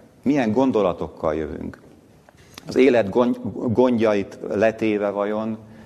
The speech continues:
azoktól megszabadulva, nyitott szívvel,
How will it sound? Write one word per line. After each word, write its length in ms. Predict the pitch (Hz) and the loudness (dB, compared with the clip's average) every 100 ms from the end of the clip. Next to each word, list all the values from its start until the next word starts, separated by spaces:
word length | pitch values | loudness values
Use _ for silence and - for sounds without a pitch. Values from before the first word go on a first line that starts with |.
| - - - - | -20 -20 -20 -4
azoktól 460 | 110 104 95 98 | 0 0 0 0
megszabadulva, 1160 | 95 101 - 104 95 92 101 98 101 101 98 - - - | 0 -2 -4 -2 -2 -2 -4 0 0 0 -2 -10 -12 -4
nyitott 340 | 113 113 95 | -2 0 -2
szívvel, 880 | - - 101 92 98 98 107 113 | -2 -6 -6 -2 -2 0 -2 -8